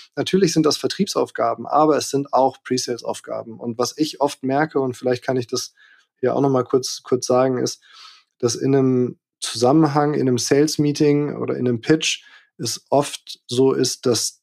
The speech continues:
das Vertrauen gegenüber dem Pre-Sales deutlich höher ist als gegenüber dem, dem Sales. Und wenn man da eine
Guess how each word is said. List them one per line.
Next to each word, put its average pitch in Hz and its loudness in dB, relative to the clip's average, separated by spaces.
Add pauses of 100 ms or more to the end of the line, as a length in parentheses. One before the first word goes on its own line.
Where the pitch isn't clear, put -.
(140)
das 117 -2
Vertrauen 139 2
gegenüber 120 0
dem 113 2
Pre-Sales 131 0
deutlich 123 0
höher 127 2
ist 117 -6
als - -6
gegenüber 117 0
dem, 107 0
dem 107 -4
Sales. 107 -2
Und 104 -6
wenn 117 2
man 113 0
da 127 4
eine 120 0